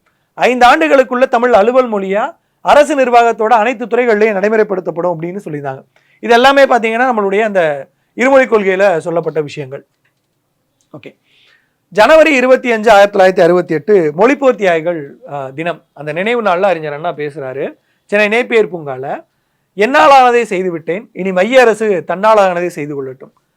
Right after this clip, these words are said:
குறுக்கே நிற்கப் போவதில்லை, தியாகத்தை செய்ய தயாராக இருக்கிறோம்" அப்படின்னு சொன்னாரு. So, இதை கேட்டுட்டு தான் மாணவர்களோட போராட்டம் வந்து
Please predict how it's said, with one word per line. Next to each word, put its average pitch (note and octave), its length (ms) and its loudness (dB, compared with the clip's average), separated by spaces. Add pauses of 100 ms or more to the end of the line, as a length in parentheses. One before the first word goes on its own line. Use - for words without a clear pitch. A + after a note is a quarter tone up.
(140)
குறுக்கே C4+ 340 0
நிற்கப் A3+ 300 2
போவதில்லை, F3+ 560 -4 (260)
தியாகத்தை C4+ 460 2
செய்ய G#3+ 220 -4
தயாராக G3 400 4
இருக்கிறோம்" E3 480 -2
அப்படின்னு D3+ 260 -8
சொன்னாரு. C3+ 400 -14 (380)
So, A3 160 -2
இதை A3+ 220 4 (460)
கேட்டுட்டு A#3+ 340 -2
தான் B3 340 -6
மாணவர்களோட A#3 560 2
போராட்டம் G#3 460 2
வந்து E3+ 360 -6